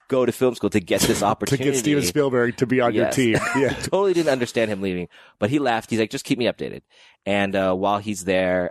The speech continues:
Speaker 1: um, I call him when our deal closes. I'm like, "Dude, we
Speaker 2: Wow.
Speaker 1: got it. We're, we're doing this." I was like, "Got, come back." He's like, "I just met these kids in Uganda and I made a promise to them that I would tell their story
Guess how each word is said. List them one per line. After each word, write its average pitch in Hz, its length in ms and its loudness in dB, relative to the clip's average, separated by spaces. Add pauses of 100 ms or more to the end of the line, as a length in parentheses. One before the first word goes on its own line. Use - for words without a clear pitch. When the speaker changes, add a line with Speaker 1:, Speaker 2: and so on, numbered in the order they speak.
Speaker 1:
um, 82 360 -4 (200)
I 95 60 -10
call 104 240 0
him 101 80 -6
when 90 100 -2
our 87 80 -2
deal 90 280 -2
closes. - 440 -2
I'm 71 80 -10
like, 73 140 -8 (180)
"Dude, 110 280 -2
we 95 80 -4
Speaker 2:
Wow. 90 60 -4
Speaker 1:
got 120 240 2
it. 110 260 0 (100)
We're, 101 260 0
we're 95 200 -2
doing 131 400 -2
this." 127 280 0 (380)
I - 60 -20
was - 100 -10
like, 95 140 -4
"Got, - 280 -2
come 147 200 -2
back." 104 340 -4 (540)
He's 90 160 -6
like, 95 180 -2
"I 101 80 0
just 117 220 -2
met 110 160 2
these 101 340 -4 (160)
kids 107 240 -2
in 95 60 -8
Uganda 92 380 0
and 87 120 0
I 90 60 -4
made 90 120 0
a 87 60 -4
promise 104 460 0
to - 120 -6
them 80 380 -4 (420)
that 87 160 -2
I 85 120 0
would 82 240 -6
tell 90 240 0
their 80 140 -6
story 82 520 -2